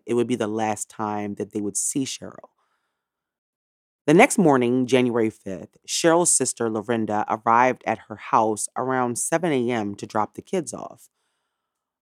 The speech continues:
According to reports, Lorinda knocked on Cheryl's door, but she got no answer.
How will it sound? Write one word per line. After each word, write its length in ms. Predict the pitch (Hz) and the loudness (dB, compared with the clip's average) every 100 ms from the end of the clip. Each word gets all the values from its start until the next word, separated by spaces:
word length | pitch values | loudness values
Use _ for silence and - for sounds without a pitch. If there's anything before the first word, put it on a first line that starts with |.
| - | 0
According 300 | - 339 381 | 6 6 6
to 80 | 185 | 4
reports, 580 | 123 - 104 104 - - | 2 0 -4 -4 -6 0
Lorinda 340 | 135 165 190 | 4 4 4
knocked 400 | 156 120 117 - | 2 4 4 2
on 160 | 92 110 | -2 -4
Cheryl's 400 | 101 107 95 95 | -4 -6 -6 -6
door, 480 | - 165 120 110 117 | -2 2 4 2 -2
but 320 | 107 110 - | -2 -4 -6
she 160 | - 113 | -10 -2
got 180 | 123 | -2
no 200 | 104 101 | -2 -6
answer. 560 | 101 92 - - - | -8 -10 -14 -16 -20